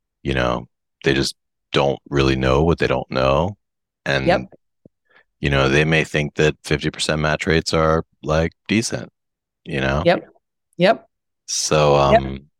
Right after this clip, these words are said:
Speaker 1: for everybody listening here today, if you learned anything today, or if you enjoyed this, I would appreciate it if you share it with a colleague or a friend. Uh, give us a five-star review wherever you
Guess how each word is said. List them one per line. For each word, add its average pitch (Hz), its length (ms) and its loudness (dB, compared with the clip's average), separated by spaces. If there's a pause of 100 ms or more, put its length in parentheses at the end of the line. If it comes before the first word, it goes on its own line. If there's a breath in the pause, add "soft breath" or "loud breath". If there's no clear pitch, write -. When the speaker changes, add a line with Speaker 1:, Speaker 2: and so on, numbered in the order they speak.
(640)
Speaker 1:
for 82 120 2
everybody 90 380 2
listening 95 500 0
here - 160 -4
today, 69 360 -2
if - 140 -6
you 78 260 -4
learned 131 440 4
anything 127 420 -6
today, 127 560 -2
or 71 220 -4
if - 140 -10
you 73 320 0
enjoyed 71 640 -2
this, - 500 -2
I 135 420 0
would - 220 -4
appreciate 76 460 -2
it 65 40 0
if - 120 -6
you 65 80 -6
share 71 280 0
it - 60 -6
with - 140 -8
a - 60 -12 (100)
colleague 110 520 0
or 65 120 0
a - 40 -2
friend. 85 500 0 (520 soft breath)
Uh, 65 280 0
give 98 140 -2
us 87 140 -2
a - 40 -6
five-star 76 600 0
review 69 340 -2
wherever 69 420 -2
you 65 300 -6